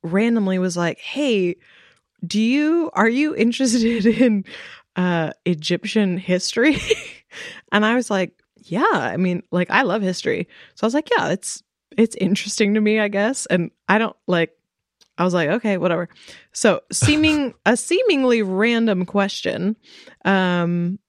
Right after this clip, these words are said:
Speaker 1: and then, you know, my birthday comes, we all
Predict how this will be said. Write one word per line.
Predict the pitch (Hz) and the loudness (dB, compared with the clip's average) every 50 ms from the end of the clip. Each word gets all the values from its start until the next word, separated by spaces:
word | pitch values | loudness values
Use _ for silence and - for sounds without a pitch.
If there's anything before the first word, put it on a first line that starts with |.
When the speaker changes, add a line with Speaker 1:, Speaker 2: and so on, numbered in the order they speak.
| _ - | _ 0
Speaker 1:
and | 208 208 220 | 2 2 4
then, | 233 233 226 226 226 226 226 - - | 2 2 2 2 2 0 0 -2 -2
you | - 240 240 | 0 0 2
know, | 190 165 165 170 175 175 175 - | 2 2 2 0 0 0 0 0
my | 185 185 180 180 180 180 180 180 175 175 180 175 175 - _ _ - | 0 0 0 2 2 0 0 0 0 0 -2 -4 -6 -8 _ _ -4
birthday | 170 214 226 220 - 208 208 | 0 0 0 0 0 -4 -4
comes, | 202 - 196 190 190 180 180 180 180 180 175 175 180 170 - - | -2 0 0 0 0 0 0 0 0 0 0 -2 -2 -4 -4 -4
we | 160 165 165 | -4 -4 -2
all | 165 160 170 170 175 175 175 175 - | -2 -2 0 0 0 0 -2 -2 -4